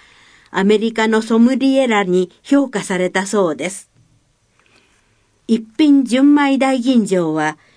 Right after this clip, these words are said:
水戸市の山田錦、水、作り手と、オール茨城のお酒です。ドジャースタジアムのソムリエが、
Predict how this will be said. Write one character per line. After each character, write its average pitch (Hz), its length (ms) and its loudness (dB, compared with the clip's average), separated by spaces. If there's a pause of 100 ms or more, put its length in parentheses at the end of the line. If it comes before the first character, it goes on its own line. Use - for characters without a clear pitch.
(320)
水 214 180 0
戸 349 120 2
市 302 180 0
の 185 160 2
山 220 300 2
田 220 140 -2
錦、 196 600 -4 (340)
水、 208 480 0 (220)
作 - 280 -2
り 233 180 0
手 214 160 -2
と、 196 300 -2 (400)
オ 269 240 2
ー - 20 4
ル 339 140 2
茨 302 380 2
城 233 160 -2
の 175 120 -2
お 165 40 -6
酒 170 320 -6
で 175 180 -4
す。 - 240 -18 (1080)
ド 220 140 2
ジ 269 120 0
ャ 311 100 0
ー 320 60 -4
ス - 80 -12
タ 302 160 -2
ジ 247 160 0
ア 214 60 0
ム 196 120 2
の 190 160 0
ソ 214 160 -2
ム 220 160 2
リ 226 160 2
エ 214 160 0
が、 196 220 -2